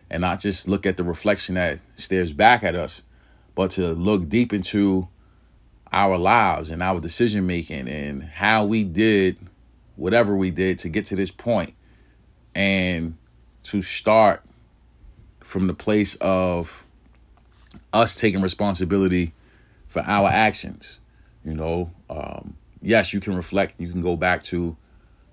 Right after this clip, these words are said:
uh, your childhood and what mom did, what mom didn't do, what dad did, what dad didn't do. But at the end of the day,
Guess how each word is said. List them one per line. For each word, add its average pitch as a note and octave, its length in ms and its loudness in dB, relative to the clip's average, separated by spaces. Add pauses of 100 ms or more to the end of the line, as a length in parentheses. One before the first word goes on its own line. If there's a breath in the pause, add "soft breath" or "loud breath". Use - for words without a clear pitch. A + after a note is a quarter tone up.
(120)
uh, D2+ 120 -12
your E2+ 180 -2
childhood F2 720 0
and D#2 260 -8
what E2 220 -2
mom F2 360 -2
did, F2+ 280 0
what D#2+ 120 -2
mom E2+ 280 -2
didn't F2 300 -4
do, F2+ 280 -2 (300 soft breath)
what D#2 160 -6
dad F2+ 320 0
did, F2 300 -2
what D2+ 160 -6
dad F2 280 0
didn't F2+ 280 -2
do. F2 280 -2 (480 soft breath)
But - 120 -8
at E2 100 -4
the - 100 -10
end G#2 140 2
of F#2+ 80 2
the F2 80 0
day, F2 500 0